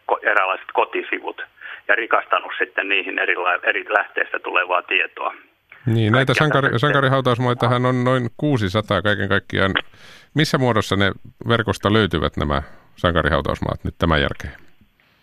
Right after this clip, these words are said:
Speaker 1: Jokaisella sankarihautausmaalla on periaatteessa oma kotisivu. Siellä on kaikkiaan nyt sitten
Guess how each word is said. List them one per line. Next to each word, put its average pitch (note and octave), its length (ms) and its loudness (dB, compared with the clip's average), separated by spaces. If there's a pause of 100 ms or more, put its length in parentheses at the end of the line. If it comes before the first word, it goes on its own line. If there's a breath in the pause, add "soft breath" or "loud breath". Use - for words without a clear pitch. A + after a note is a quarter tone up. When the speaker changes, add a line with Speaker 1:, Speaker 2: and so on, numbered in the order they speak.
(400 loud breath)
Speaker 1:
Jokaisella D3+ 520 2
sankarihautausmaalla B2 880 2
on A2+ 120 -2
periaatteessa A2 640 2
oma A2+ 320 0 (260 loud breath)
kotisivu. - 520 -2 (320)
Siellä G2 140 0
on A2 40 -6
kaikkiaan G#2 440 2
nyt G2+ 140 -16
sitten - 300 -2